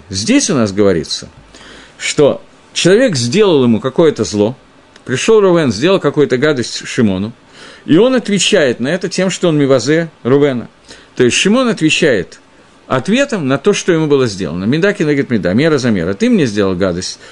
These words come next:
ты мною пренебрёг, оскорбил меня, я сделаю то же самое.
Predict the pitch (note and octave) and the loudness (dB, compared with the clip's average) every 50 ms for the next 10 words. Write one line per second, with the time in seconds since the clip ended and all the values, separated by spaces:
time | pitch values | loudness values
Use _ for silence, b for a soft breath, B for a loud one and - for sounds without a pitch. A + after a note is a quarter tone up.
0 | B B - - A3 B3 A3 F#3+ E3 D3+ C3+ A2+ F2 A2+ A2 A2 A2 G#2 G#2+ G#2+ | B B -2 0 2 2 4 4 4 4 2 2 2 2 2 2 2 4 2 0
1 | F#2+ - A2 - - - A#2 G#2 F2 F#2+ F2+ F2 F#2+ G2+ A2 C3+ F3 G#3+ F#3 E3 | 0 0 -4 -4 -2 -2 -2 0 -2 -2 -2 0 0 0 0 2 2 0 0 0
2 | E3+ F3 F3 E3+ D#3+ - C#3+ C3 - - - F#2 D2 C2 - | 0 2 2 0 0 0 -2 -2 -2 -4 -4 -6 -6 -6 -10